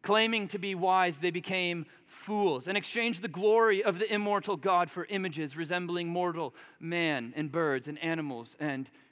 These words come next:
creeping things. Without, without praise and gratitude towards God, we cannot live rightly in God's world as his image bearers.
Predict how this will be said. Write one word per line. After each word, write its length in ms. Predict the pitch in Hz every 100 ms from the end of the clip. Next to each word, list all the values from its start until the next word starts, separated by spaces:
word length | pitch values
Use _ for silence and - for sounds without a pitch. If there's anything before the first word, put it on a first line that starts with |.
| -
creeping 500 | 175 156 143 131 131 -
things. 680 | - 160 110 98 - - _ _ _ _ _ _ _ _ _ _ - _ _ _ _ _ -
Without, 380 | 180 202 185 - _ _ _ _ -
without 300 | 170 214 170
praise 600 | - 196 190 196 208 165
and 220 | 170 160 160
gratitude 800 | 156 180 175 185 - 180 165 147 - _ -
towards 320 | 185 175 -
God, 420 | 175 160 139 117 - _ _ _ _ _ -
we 80 | 156
cannot 420 | 196 185 170 175
live 640 | 165 180 139 113 - - _ -
rightly 440 | 156 151 135 120
in 420 | 120 156 135 131 - 139
God's 320 | 147 139 127
world 300 | 143 127 127
as 220 | 139 127
his 320 | 151 131 120 -
image 300 | 143 123 107
bearers. 500 | 110 98 95 -